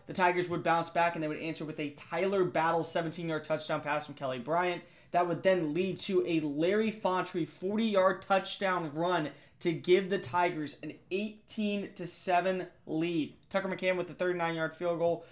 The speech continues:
going into the third quarter. Dawson Downing comes back with a fifty-four-yard run. And then Elijah Moore tries to get this team back in the game. Twenty-eight-yard touchdown pass from Plumlee to Moore.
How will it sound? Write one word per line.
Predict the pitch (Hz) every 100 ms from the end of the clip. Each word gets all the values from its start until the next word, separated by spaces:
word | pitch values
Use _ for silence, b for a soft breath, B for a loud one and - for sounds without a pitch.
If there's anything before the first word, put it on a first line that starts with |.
| B
going | - 170 165
into | 160
the |
third | 165 165
quarter. | - 170 165 147
Dawson | 185 196 208 - 214 190 - 160
Downing | 180 190 185 160 135 - b b
comes | - 190 180
back | 185 185 175 170
with | 185 185
a | 185
fifty-four-yard | 180 196 185 202 180 - - 220 226 226 196 175
run. | 156 165 139 123 B B -
And | 160
then | 175
Elijah | 170 165 185 180 196
Moore | 185 185 156
tries | 123 - 160 175
to | 196
get | - 175 185
this | 180
team | - 196 175
back | 165 170 170
in | 170
the |
game. | 170 170 127
Twenty-eight-yard | - 160 175 180 175 175 - 170 165
touchdown | 165 - 175 160
pass | 160 160 - B B
from | - 170
Plumlee | 165 175 175
to | 170
Moore. | 165 170 147